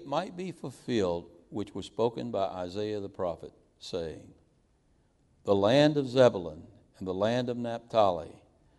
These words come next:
by the way of the sea beyond the Jordan, the Galilee of the Gentiles." The land of the Gentiles.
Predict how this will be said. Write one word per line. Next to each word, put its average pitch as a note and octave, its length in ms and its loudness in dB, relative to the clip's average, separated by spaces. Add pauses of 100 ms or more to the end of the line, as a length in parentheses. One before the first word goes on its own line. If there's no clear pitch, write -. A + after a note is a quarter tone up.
by G2+ 140 6
the G2+ 80 4
way A#2+ 240 10
of C#3 100 10
the C3+ 100 -4
sea C#3 320 -2
beyond A2+ 500 -4
the G#2+ 40 -6
Jordan, E2+ 520 -4 (580)
the F#2 80 -8
Galilee B2+ 720 0
of A2 200 -10
the G#2+ 100 -10
Gentiles." F2 640 -12
The G#2 100 -4
land G#2 560 -4
of C#3 80 -10
the C#3 80 -10
Gentiles. G2 760 -14